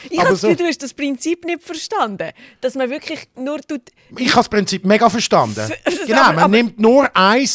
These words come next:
Speaker 2: Ding, damit
Speaker 1: Ja.
Speaker 2: man nachher noch Hunger hat. Genau.
Speaker 1: Genau, ja,
Speaker 2: Das
Speaker 1: das
Speaker 2: Prinzip habe ich mega verstanden. Doch,
Speaker 1: etwas
Speaker 2: doch.
Speaker 1: ist, wo der Magen füllt, aber
Speaker 2: Genau.
Speaker 1: dann ganz schnell auch wieder draussen
Speaker 2: Ich
Speaker 1: ist.
Speaker 2: habe das Prinzip mega verstanden.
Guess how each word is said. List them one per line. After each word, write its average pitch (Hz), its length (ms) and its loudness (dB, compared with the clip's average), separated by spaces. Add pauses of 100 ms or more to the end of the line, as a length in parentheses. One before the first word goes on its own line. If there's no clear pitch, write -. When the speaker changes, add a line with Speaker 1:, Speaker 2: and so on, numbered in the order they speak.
(100)
Speaker 2:
Ding, 247 380 -2
damit 247 160 0
Speaker 1:
Ja. 269 140 2
Speaker 2:
man 208 80 -2
nachher 196 240 -2
noch 180 120 -4
Hunger 196 260 -2
hat. 123 140 -8
Genau. - 200 -4
Speaker 1:
Genau, 254 160 -2
ja, 269 140 -2
Speaker 2:
Das 254 80 0
Speaker 1:
das 277 60 -6
Speaker 2:
Prinzip 220 280 -4
habe 202 100 0
ich 175 80 -2
mega 214 220 2
verstanden. 170 540 -4 (200)
Doch, 294 140 0
Speaker 1:
etwas 269 120 2
Speaker 2:
doch. 320 60 0
Speaker 1:
ist, 277 100 -6
wo 294 60 -6
der 269 140 -2
Magen 269 280 -2
füllt, 294 420 -6 (280)
aber 254 100 0
Speaker 2:
Genau. 208 260 4
Speaker 1:
dann 85 100 -8
ganz 285 260 -2
schnell 277 180 -4
auch 262 60 0
wieder 247 160 -6
draussen 247 380 -8
Speaker 2:
Ich - 40 -4
Speaker 1:
ist. 160 60 -6
Speaker 2:
habe 151 80 -6
das - 140 -12
Prinzip 139 420 -8
mega 190 220 -2
verstanden. 110 580 -6